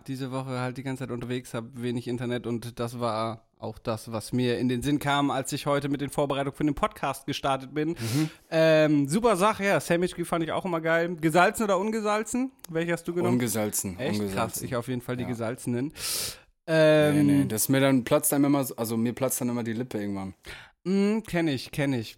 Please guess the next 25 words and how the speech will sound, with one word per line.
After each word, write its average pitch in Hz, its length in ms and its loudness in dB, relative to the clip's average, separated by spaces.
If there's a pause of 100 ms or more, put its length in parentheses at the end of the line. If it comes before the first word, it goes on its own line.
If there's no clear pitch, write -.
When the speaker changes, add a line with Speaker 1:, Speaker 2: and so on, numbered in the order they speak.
Speaker 1:
Ja, 123 300 -2
verstehe. 117 640 -6 (580)
Äh, 160 200 6
ja, 208 180 8
auf 160 100 4
jeden 214 140 4
Fall 220 100 6
richtig 240 300 0
geile 208 240 2
Sache. 202 400 0
Wie 190 80 -6
gesagt, 175 400 -2
wie 170 60 -2
Olli 160 160 -2
schon 165 140 -2
gesagt 156 280 -4
hat, 151 100 -6
fünfzig 180 340 -4
Prozent 160 360 -4
der 151 100 -2
Einnahmen 151 380 2
spenden 151 420 -4
die 147 100 -2
Jungs 147 240 -2
aktuell 135 680 -6